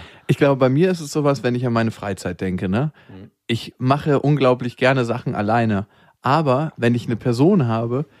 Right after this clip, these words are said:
Speaker 1: die ich total gerne mag und mit der die zusammen erlebe, die Sachen, dann sind die fast doppelt so schön.
Speaker 2: Mhm.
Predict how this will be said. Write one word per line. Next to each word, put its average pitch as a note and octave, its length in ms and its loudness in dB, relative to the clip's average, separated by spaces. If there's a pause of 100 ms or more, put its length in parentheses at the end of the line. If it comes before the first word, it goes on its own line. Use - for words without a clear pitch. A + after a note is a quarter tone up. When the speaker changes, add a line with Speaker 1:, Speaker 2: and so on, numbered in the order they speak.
(140)
Speaker 1:
die B2 60 -4
ich A2+ 60 -2
total A#2 340 2
gerne C3 340 2
mag G#2 260 0
und A#2 140 -2
mit A2+ 360 -2
der B2+ 140 6
die A#2 300 -2 (100)
zusammen C#3+ 400 0
erlebe, G#2 540 0 (480)
die A#2+ 120 0
Sachen, G#2 380 0 (260)
dann A#2 120 0
sind C3+ 200 4
die C3+ 280 -2 (180)
fast - 320 -2
doppelt D#3+ 260 2
so C3 80 0
schön. A2 480 0
Speaker 2:
Mhm. G#2 260 2